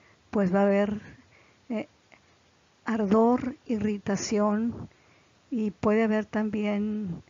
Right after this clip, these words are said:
este, contaminación bacteriana.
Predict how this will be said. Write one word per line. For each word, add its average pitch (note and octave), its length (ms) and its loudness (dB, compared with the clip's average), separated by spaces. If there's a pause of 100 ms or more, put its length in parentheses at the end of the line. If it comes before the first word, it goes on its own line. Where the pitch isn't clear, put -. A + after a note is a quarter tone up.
(720)
este, G3 920 -2 (840)
contaminación G#3 840 0
bacteriana. F#3+ 880 -4